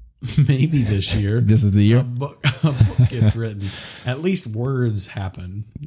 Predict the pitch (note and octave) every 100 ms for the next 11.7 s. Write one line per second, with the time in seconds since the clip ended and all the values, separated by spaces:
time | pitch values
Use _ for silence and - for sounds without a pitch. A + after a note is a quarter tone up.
0 | - A2+ C3 A2 G2+ F#2 F#2 D#2+ - A#2
1 | C#3 - G#2+ G2+ A#2 A#2+ B2+ C#3+ - D#3
2 | - - - C#3+ A2+ - G#2 G2 - G2
3 | A#2+ F#2 - - F#2+ G2 - F#2+ G#2+ G#2
4 | - _ _ - C3 C#3+ C3 A#2+ G#2+ G2+
5 | F#2 F#2 F#2+ - G#2+ F#2+ F2+ F2+ F#2+ G2
6 | - B2 C3 B2 - - G#2+ F#2+ F#2 F#2
7 | G#2 _ _ - C#3+ C#3 D#3 A2 C#3 A#2+
8 | A2 A2 A2 G#2+ - - B2 A#2 A2 A2+
9 | A2+ A2+ A#2 A#2 G#2+ G#2+ G2+ F#2+ F#2+ F#2
10 | G#2 A2 A2 G2 G#2 G#2 B2 B2+ _ -
11 | - F#2+ A#2+ C3 A#2 A2